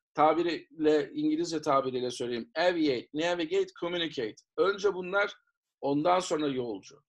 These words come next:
Ama tabii kaptan kendisini belki de sorumlu hissetmiş onlara karşı.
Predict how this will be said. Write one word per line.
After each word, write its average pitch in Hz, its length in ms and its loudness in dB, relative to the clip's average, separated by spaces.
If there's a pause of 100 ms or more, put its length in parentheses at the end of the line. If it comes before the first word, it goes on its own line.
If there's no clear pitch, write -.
Ama 170 220 0
tabii 175 460 -2
kaptan 160 600 -2 (320)
kendisini 160 540 -4
belki 151 300 0
de 147 80 0
sorumlu 143 400 -2
hissetmiş 147 500 -6
onlara 139 360 -4
karşı. 139 520 -2